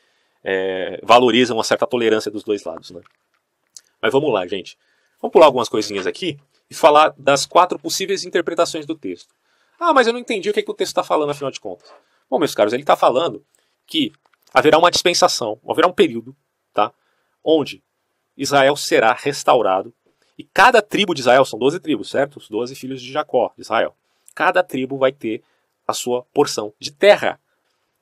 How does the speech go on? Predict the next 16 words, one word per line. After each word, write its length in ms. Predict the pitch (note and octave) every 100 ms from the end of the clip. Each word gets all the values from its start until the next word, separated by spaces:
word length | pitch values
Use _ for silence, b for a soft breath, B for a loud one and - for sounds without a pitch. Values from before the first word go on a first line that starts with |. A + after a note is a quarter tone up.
| _
Todo 220 | - C4 C4
aquela, 280 | G3+ E3+ - _
aquele 200 | - D3
território 480 | C#3+ C3+ - A#2+ A#2+
que 120 | -
hoje 220 | C3+ E3+
não 160 | D3 B3+
é 80 | G3
de 80 | F#3+
domínio 220 | F3+ F3+
de 60 |
Israel, 260 | C#3+ A#2 C3+
diga-se 240 | A2+ G#2
de 60 | -
passagem, 420 | G2 - G2 B2 _ _ -
será 480 | - D#3+ C#3+ A2+